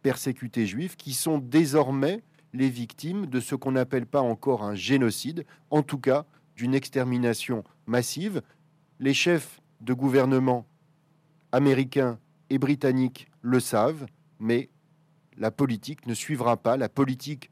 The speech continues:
d'accueil, la politique humanitaire, comme on ne le dit pas là non plus encore,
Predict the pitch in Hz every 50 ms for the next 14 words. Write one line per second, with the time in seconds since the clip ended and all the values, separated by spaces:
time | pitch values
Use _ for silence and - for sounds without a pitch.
0 | _ - 104 101 139 139 139 - 131 120 139 156 139 120 - - 123 110 113 -
1 | - 139 127 - - - - 156 151 147 139 135 135 131 120 - 131 139 175 185
2 | 147 107 - _ _ _ - - 120 120 120 123 123 123 120 120 113 113 117 113
3 | 107 113 117 - 143 131 127 117 110 110 110 107 104 - - 120 113 101 _ _
4 | _ - - 127 120 - - - 110 113 143 143 131